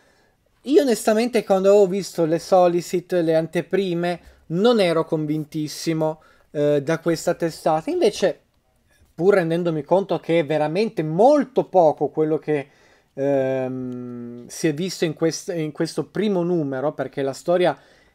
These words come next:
eh, appunto è di poche pagine, poi de-, ci sono altre storie,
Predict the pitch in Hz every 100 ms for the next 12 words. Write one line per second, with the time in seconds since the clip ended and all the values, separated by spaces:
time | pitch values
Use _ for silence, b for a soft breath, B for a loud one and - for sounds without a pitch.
0 | _ 135 135 131 127 123 123 120 - 165
1 | 143 135 156 170 147 156 165 147 139 151
2 | 143 151 147 - - 131 151 143 160 156
3 | 143 - 143 123 131 175